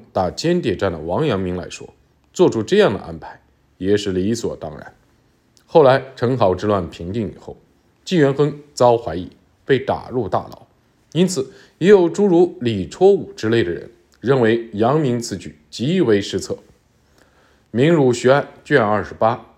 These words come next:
楚中王门学案对纪元亨与王-，宁王的相见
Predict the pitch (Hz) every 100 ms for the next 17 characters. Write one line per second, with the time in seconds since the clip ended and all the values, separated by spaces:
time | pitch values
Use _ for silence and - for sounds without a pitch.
0 | _ - 113 110 160 175 - - 95 104
1 | 143 120 101 98 - 98 117 - _ _
2 | _ 156 131 - - 156 95 113 143 147
3 | - _ _ - 101 98 95 101 - 101
4 | 101 156 160 92 - 98 92 95